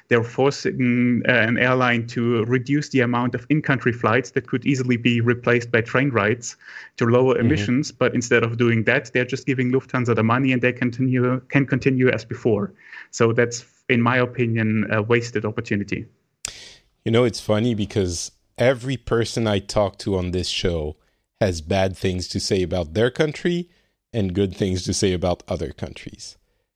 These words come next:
Speaker 2: It's
Speaker 1: Mm-hmm.
Speaker 2: always, I don't know, I feel like, certainly it's, I'm not saying that this isn't true, of, of course, but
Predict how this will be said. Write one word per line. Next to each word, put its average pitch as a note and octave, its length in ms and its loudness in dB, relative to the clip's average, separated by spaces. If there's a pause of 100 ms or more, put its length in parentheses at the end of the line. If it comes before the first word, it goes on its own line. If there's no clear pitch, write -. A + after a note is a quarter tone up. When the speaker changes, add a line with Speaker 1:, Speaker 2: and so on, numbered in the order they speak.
(260)
Speaker 2:
It's - 340 -2
Speaker 1:
Mm-hmm. - 880 -6
Speaker 2:
always, A#2+ 920 2 (720)
I C3+ 100 6
don't F3+ 160 4
know, C#3 220 4
I A#2+ 160 2
feel D3+ 260 2
like, B2 600 0 (540)
certainly C#3 720 2
it's, A#2 320 -4
I'm A2+ 160 2
not A2 180 0
saying F#2+ 280 0
that F2 240 0
this F#2 180 -2
isn't E2 520 -6 (100)
true, G2 460 0 (280)
of, F#2 200 -6 (100)
of - 240 -4
course, G#2 480 -2 (520)
but G#2+ 600 0